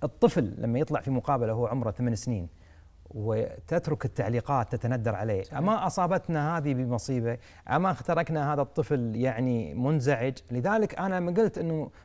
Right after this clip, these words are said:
Speaker 1: ما يجوز أخذ المقابلات مع الأطفال بدون إذن أولياء أمورهم. أيضًا هجمت، بس في حقيقة الأمر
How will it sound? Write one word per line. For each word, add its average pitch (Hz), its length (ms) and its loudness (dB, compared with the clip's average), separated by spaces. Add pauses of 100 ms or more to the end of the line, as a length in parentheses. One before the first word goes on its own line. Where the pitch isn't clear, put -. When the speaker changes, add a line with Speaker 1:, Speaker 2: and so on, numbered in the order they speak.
Speaker 1:
ما 185 260 4
يجوز 180 220 2
أخذ - 240 0
المقابلات 147 720 2
مع 120 180 0
الأطفال 131 440 0
بدون 127 260 0
إذن 127 300 0
أولياء 117 600 -2
أمورهم. 139 380 -2 (380)
أيضًا 240 240 8 (300)
هجمت، 170 520 2 (220)
بس 147 260 0 (220)
في 156 120 -2
حقيقة 196 420 2
الأمر 135 300 0